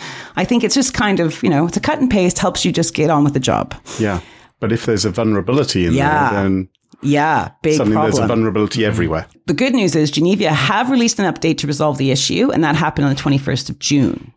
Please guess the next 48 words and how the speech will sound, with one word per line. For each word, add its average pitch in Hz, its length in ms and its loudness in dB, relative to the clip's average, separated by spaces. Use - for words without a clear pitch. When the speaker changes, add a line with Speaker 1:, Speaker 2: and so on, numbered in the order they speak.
Speaker 1:
Okay, 143 220 -2
and 190 80 2
that 165 140 -2
Axis 185 380 -2
Communications, 170 880 0
uh, 147 320 2
immediately 175 400 2
pushed 165 380 -2
out 156 120 0
a 135 40 -4
firmware 143 460 0
update 156 720 0
to 180 100 2
fix - 560 -2
their 147 200 2
security, 131 680 -2
you - 40 4
know, 131 140 2
camera 131 380 2
software. 101 680 0
And - 180 2
it's 170 160 0
a - 20 0
firmware 170 480 2
update - 360 -2
that, 143 280 0
and 151 100 2
they 147 80 2
pushed 180 240 -2
it 156 60 2
out 139 120 0
for - 200 -6
all 165 220 2
their 156 100 2
models, 139 380 0
all 139 100 2
their 139 80 2
vulnerable 127 360 0
models. - 520 -4
And, 208 140 2
you 233 80 2
know, 233 80 2
I 220 60 2
have 269 120 0
to - 60 -12
give 202 160 -2
them 175 120 2
a, 147 120 2